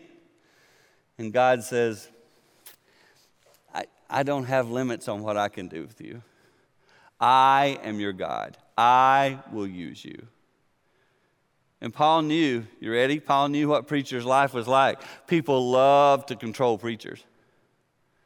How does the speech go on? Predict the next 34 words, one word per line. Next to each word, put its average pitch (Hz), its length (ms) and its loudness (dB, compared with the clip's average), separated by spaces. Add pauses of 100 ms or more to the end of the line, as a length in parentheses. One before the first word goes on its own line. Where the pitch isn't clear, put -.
(800)
People 147 360 2
love 151 360 6
to 135 80 -8
put 143 240 0
pressure 147 360 0
on 127 220 -2
preachers. 123 640 -8 (1900)
I 120 180 0
grew 131 320 4
up 160 140 4
with 117 200 2
it. 107 60 2
I 113 100 4
watched 139 480 2
it. 101 120 -6 (440)
Paul 143 260 4
would 139 120 4
have 127 120 0
said 143 260 0
to 131 80 -2
the 120 120 -4
pastors 135 500 0
in 131 140 -2
my 127 100 2
home 131 240 -2
church, 131 380 -2 (560)
"Those 139 180 2
people 147 320 -2
are 139 80 2
being 143 260 -2
critical. 147 400 -4
Those 117 220 -2
people 135 340 -4
are 123 220 2